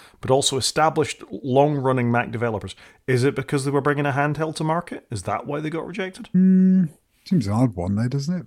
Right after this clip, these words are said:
Speaker 2: I mean, a black and white, you know, games console, which is pretty niche.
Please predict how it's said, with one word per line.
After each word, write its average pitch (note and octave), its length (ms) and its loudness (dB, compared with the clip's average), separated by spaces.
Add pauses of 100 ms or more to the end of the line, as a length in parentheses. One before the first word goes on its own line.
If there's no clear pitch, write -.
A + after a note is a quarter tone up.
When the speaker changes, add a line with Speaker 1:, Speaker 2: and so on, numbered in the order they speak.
Speaker 2:
I C3+ 60 0
mean, A#2+ 500 4
a B2 60 -4
black B2 300 -4
and B2 100 0
white, A2 180 0 (1300)
you B2+ 120 0
know, G#2 100 -2
games G#2+ 380 0
console, G2+ 500 -4
which G#2 260 -6 (120)
is - 160 -10
pretty - 260 0
niche. F#2 420 -4